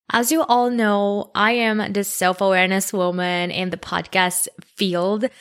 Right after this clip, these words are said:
So regardless of the different areas that I have worked on since the beginning of Wake Up and Unfold, self-awareness has always been here, has always been a subject. And somehow I've always been able to relate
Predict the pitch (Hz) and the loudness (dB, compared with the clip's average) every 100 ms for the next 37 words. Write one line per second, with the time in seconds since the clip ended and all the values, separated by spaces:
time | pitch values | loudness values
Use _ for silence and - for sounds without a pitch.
0 | - _ - 220 214 214 214 185 214 202 | -20 _ -2 2 2 2 0 -2 2 2
1 | 208 269 302 311 - 220 202 190 180 185 | 2 2 2 2 0 -2 0 -2 -2 0
2 | 226 208 - 196 185 175 165 165 165 170 | 0 0 -2 -2 2 2 2 0 -2 -2
3 | 170 175 170 165 175 185 190 175 165 170 | -2 0 0 -2 0 0 0 0 0 0
4 | - 175 170 175 170 - _ _ _ _ | -2 0 -2 -2 -4 -6 _ _ _ _
5 | _ _ _ - 180 185 170 202 277 185 | _ _ _ -4 -2 0 0 0 2 0
6 | 170 165 160 170 170 170 - 170 170 175 | 0 -4 -4 -6 -8 -6 0 0 0 -4
7 | - 208 202 277 220 202 208 202 185 - | -2 0 0 2 2 2 0 -2 -4 0
8 | 220 277 220 185 185 175 160 143 - - | 2 2 0 -2 -2 -2 -4 -8 -6 -8
9 | - 175 - 196 254 226 220 202 196 190 | -6 -6 0 2 2 0 -2 0 2 0
10 | - 170 - 170 165 135 156 165 - _ | -2 -2 -2 -2 -4 -2 -2 -2 -12 _
11 | _ _ _ _ - 185 185 190 185 - | _ _ _ _ -2 2 2 0 -2 -2
12 | - 269 240 202 196 185 180 170 180 185 | -2 -2 0 2 4 2 0 -2 -2 0
13 | 196 190 180 170 175 - 170 170 160 151 | 0 0 0 0 -2 0 2 2 2 -2
14 | 143 160 175 | -2 -2 -4